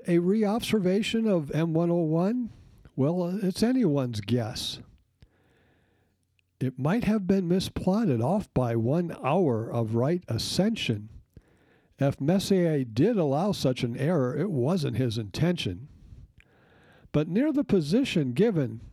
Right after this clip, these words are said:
for M one oh two sits a magnitude ten galaxy easily within view.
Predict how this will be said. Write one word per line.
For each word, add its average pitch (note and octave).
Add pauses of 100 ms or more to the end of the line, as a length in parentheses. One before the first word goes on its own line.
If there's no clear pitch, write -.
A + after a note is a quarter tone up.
(240)
for B2+
M D3
one C3+
oh B2
two D#3+ (720)
sits -
a E3+
magnitude F#3
ten F3
galaxy C#3 (200)
easily F3
within D#3
view. C3+